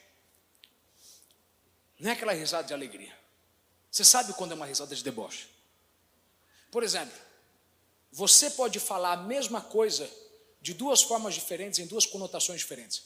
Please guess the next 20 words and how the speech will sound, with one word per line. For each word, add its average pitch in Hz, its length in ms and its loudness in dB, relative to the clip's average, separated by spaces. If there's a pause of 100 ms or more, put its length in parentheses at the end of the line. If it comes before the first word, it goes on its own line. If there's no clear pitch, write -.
(420)
Você - 100 -12
pode 214 240 0
falar, - 480 4
"Amém! 381 680 12 (280)
<laughs> - 640 6
Amém! 370 520 12 (220)
Amém!" 330 580 4 (640)
Alegre, 214 640 -4 (220)
crendo. 208 340 -6 (540)
Mas 165 140 -12
você 208 180 2
pode 247 220 -6
também 254 180 -8
dizer, 185 260 -6 (1300)
"Amém." 220 380 -14 (2250)
Duvidando. 196 460 -10 (2000)
Você 214 140 4
pode 277 340 8
falar, 277 240 10
<laughs> - 60 -2